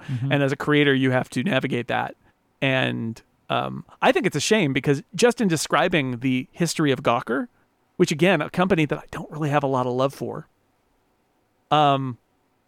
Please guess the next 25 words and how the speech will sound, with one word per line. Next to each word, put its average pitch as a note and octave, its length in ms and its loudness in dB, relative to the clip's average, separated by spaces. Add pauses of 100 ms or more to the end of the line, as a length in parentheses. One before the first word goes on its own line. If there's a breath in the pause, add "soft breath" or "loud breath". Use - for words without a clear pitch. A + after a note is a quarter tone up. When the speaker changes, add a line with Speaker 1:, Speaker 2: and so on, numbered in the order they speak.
(280)
Speaker 2:
that's B3 140 2
a - 40 -6
great D3+ 220 -2
story. - 380 -4 (100)
Speaker 1:
Well, G#3 80 -8
someone's - 360 4
Speaker 2:
Like, - 40 -12
Speaker 1:
gonna - 80 2
Speaker 2:
I - 40 4
could D4+ 80 4
Speaker 1:
pick - 60 0
Speaker 2:
see A#3+ 60 4
Speaker 1:
it A3 40 6
Speaker 2:
there G#3+ 100 6
Speaker 1:
up. G3 60 -2
Speaker 2:
being G3+ 200 4
an F#3+ 80 4
amazing F#3 840 2 (380 soft breath)
show C3 500 2
about B2+ 340 0
the, C3 220 2 (320 soft breath)
the C#3+ 360 2 (420)
trials D#3 420 4
and D#3 100 -4
tribulations C#3 920 0